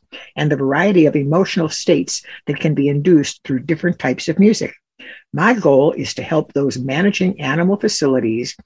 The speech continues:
or advising pet owners to be more aware of the issues involved in using music with animals, as well as provide advice to researchers investigating effects of music on animals. End of quote.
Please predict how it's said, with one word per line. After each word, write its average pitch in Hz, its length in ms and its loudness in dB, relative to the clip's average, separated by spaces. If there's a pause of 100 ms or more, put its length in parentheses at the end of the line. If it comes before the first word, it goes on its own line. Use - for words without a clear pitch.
(300)
or 135 180 -2
advising 160 580 0
pet - 240 0
owners 131 380 -6
to - 60 -14
be 139 120 -8
more 151 200 -2
aware 156 420 0
of 135 100 2
the 131 160 -2
issues 131 340 -4
involved 143 440 -2
in 120 160 -6
using 180 380 0
music 127 340 -6
with 123 100 -12
animals, 127 520 -8 (440)
as 165 180 0
well 180 200 2
as 160 100 0
provide 151 380 0
advice 151 400 -2
to 170 100 -6
researchers 135 680 -4 (320)
investigating 147 720 -2
effects 170 400 -6
of 139 100 -4
music 139 420 -4
on 147 200 -2
animals. 147 540 -4 (200)
End 135 180 -6
of 131 140 -10
quote. - 260 -10